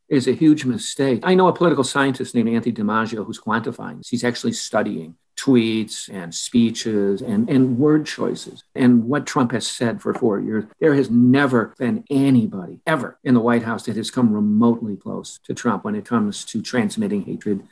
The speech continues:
and white nationalism and sexism and hypermasculinism and ecocidalism and science denial and just a whole big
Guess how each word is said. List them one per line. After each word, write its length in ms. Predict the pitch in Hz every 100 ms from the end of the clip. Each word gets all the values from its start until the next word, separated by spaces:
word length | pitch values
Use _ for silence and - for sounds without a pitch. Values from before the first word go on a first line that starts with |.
| -
and 160 | 107
white 240 | 101 101 98
nationalism 840 | 98 98 - 113 98 95 101 98 117
and 100 | 101
sexism 760 | - 113 95 104 95 98 98 -
and 120 | 107
hypermasculinism 1080 | 110 123 107 101 92 - 101 98 95 101 -
and 180 | 120 120
ecocidalism 1000 | 120 127 110 - 110 98 104 101 104 104
and 100 | 98
science 520 | - 131 113 107 -
denial 580 | 107 98 98 101 101 - -
and 160 | 123 113
just 220 | 113 117
a 60 |
whole 260 | 104 117 117
big 360 | 107 107 101